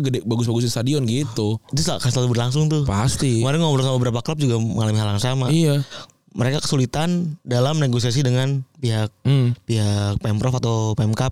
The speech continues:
Speaker 2: atau Pemkot
Speaker 1: Iya.
Speaker 2: gitu ya, yang punya stadion karena tarik-tarikan gitu.
Speaker 1: Hmm.
Speaker 2: Maksudnya gini,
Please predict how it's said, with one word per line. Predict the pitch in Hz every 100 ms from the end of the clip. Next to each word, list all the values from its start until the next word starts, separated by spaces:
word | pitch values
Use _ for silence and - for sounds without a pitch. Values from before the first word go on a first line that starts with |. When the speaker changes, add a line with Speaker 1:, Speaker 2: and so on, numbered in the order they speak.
| - -
Speaker 2:
atau | -
Pemkot | 107 107 104 - 101
Speaker 1:
Iya. | -
Speaker 2:
gitu | 110 113
ya, | 120 - - - _ -
yang | 107
punya | 110
stadion | 104 110 104 123
karena | 131 120 147 160 - _ _ _ _ _
tarik-tarikan | 147 151 165 208 202 185
gitu. | 156 147 135 127 -
Speaker 1:
Hmm. | 123 107 113
Speaker 2:
Maksudnya | 135 202
gini, | 196